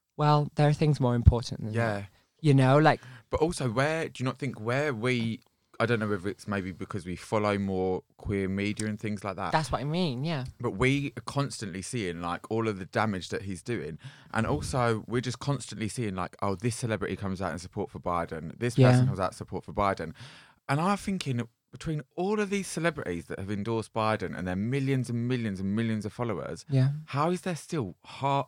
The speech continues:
Speaker 2: fifty percent of the votes are still going to Trump? I don't get it.
Speaker 1: It's mad.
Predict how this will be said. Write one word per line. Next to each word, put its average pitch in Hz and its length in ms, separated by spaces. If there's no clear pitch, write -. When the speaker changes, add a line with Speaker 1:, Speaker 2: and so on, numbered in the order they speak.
Speaker 2:
fifty 135 320
percent 127 260
of 101 80
the 107 60
votes 117 280
are 101 40
still 113 160
going 110 180
to 107 100
Trump? 165 420
I 101 80
don't 107 400
get 147 180
it. 76 240
Speaker 1:
It's - 380
mad. 131 920